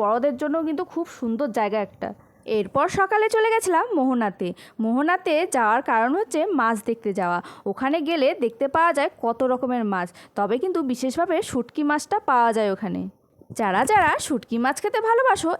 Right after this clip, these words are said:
এখানে কিন্তু অনেক ধরনের শুটকি মাছ পাওয়া যায়। তারপর চলে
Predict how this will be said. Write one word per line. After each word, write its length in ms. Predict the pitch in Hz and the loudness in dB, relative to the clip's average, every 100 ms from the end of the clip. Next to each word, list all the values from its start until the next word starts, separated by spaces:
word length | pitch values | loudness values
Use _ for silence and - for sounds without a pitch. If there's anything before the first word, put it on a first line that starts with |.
| 202 | -2
এখানে 240 | 226 208 233 | -2 -2 -2
কিন্তু 160 | 269 453 - | -2 -2 0
অনেক 160 | 254 269 240 | 0 0 0
ধরনের 280 | 254 247 349 | 0 0 -2
শুটকি 260 | 302 - 208 | -4 -4 -4
মাছ 120 | 202 - | -4 -4
পাওয়া 160 | 196 175 | -4 -2
যায়। 140 | 185 - - - - | -2 -6 -8 -16 -2
তারপর 320 | 214 175 - 285 359 | 2 2 2 0 0
চলে 140 | 392 | 0